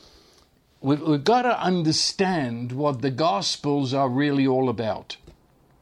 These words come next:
Please don't assume that you know what I'm going to say. Um, because in reading the Gospels, many persons see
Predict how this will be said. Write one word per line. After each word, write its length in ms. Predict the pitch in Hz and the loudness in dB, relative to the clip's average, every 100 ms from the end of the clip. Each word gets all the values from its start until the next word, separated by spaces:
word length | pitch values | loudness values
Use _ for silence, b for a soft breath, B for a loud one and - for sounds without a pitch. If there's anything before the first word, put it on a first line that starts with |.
| _ _ - - | _ _ -20 -14
Please 320 | - 160 175 - | -2 0 0 -2
don't 360 | 170 165 135 - _ | 0 0 -2 -8 _
assume 540 | 143 - 160 165 165 151 | -6 0 2 2 2 0
that 200 | 135 - | -2 0
you 220 | 135 135 | 2 2
know 180 | 139 139 | 2 0
what 180 | 135 | 0
I'm 160 | 131 127 | 0 0
going 220 | 123 123 | 0 -2
to 100 | 107 | -2
say. 380 | 110 117 95 - b b b b b b | -4 -6 -8 -14 b b b b b b
Um, 520 | - 123 123 120 117 113 - _ _ _ 110 | -4 0 0 -2 -6 -10 -16 _ _ _ -6
because 720 | 135 - 151 143 131 120 - - | -4 0 2 2 0 -2 -8 -4
in 260 | 151 139 | -2 2
reading 440 | 143 233 185 185 165 | 2 2 2 2 0
the 80 | |
Gospels, 920 | 147 156 143 139 - 135 131 123 120 - | 2 2 2 -2 0 2 2 2 -2 -8
many 400 | 147 160 185 185 | -4 -2 0 -2
persons 920 | 165 147 143 131 - 143 139 123 - B B B - | -2 -4 -4 -4 -4 -2 -4 -4 -10 B B B -8
see 800 | 120 - 220 247 208 147 135 | -2 0 0 0 -2 -2 -4